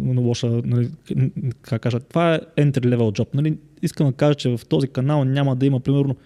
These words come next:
лоша или, и, не, не, примерно, как кажа, м,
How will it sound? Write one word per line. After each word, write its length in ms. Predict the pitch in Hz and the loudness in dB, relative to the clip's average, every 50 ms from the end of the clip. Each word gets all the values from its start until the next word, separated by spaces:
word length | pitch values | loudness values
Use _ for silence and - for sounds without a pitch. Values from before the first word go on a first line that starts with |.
| - _ _ _ _ _ - | -20 _ _ _ _ _ 0
лоша 360 | 139 139 147 139 143 - 147 | 2 4 4 4 2 0 2
или, 320 | 147 143 139 135 135 139 - | 2 4 4 2 2 2 2
и, 220 | - 127 131 151 - | 2 0 0 0 -4
не, 200 | 156 139 143 135 | -6 -2 -2 0
не, 260 | 131 135 135 135 139 143 | 0 2 2 2 2 2
примерно, 520 | - 143 139 139 139 139 139 131 131 123 - - - - - - _ | 2 2 2 2 2 2 2 0 0 -2 -4 -10 -20 -20 -20 -10 _
как 180 | - 131 - | -4 -4 -2
кажа, 340 | - - 127 123 123 123 120 | 0 -2 -2 0 0 0 0
м, 320 | 120 117 117 113 113 117 | 0 0 0 -2 -2 -4